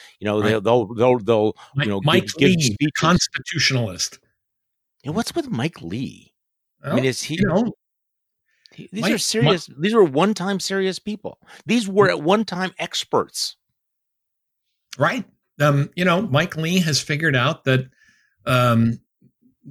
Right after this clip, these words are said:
Speaker 2: you know, that, that, that the only way to preserve Republican minority rule, and let's call it what it is, white minority rule,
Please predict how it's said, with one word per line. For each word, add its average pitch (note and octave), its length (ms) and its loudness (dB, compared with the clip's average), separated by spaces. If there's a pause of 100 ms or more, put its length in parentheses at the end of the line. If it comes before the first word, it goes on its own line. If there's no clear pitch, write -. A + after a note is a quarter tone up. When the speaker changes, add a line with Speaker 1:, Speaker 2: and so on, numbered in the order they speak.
(160)
Speaker 2:
you C3 140 -2
know, B2+ 180 2
that, C3+ 300 -4
that, C3 220 -8
that C3+ 160 0
the C3 80 0
only C#3+ 160 0
way D#3+ 140 -2
to D#3+ 100 -2
preserve C#3 540 0
Republican C#3 760 -4
minority C#3 560 2
rule, B2+ 400 0
and C3 80 0
let's B2+ 180 -4
call C#3 280 -2
it - 80 -8
what A2+ 120 -4
it A2 100 -4
is, C#3+ 220 -4
white C3+ 240 -2
minority A2 480 0
rule, G#2 420 -10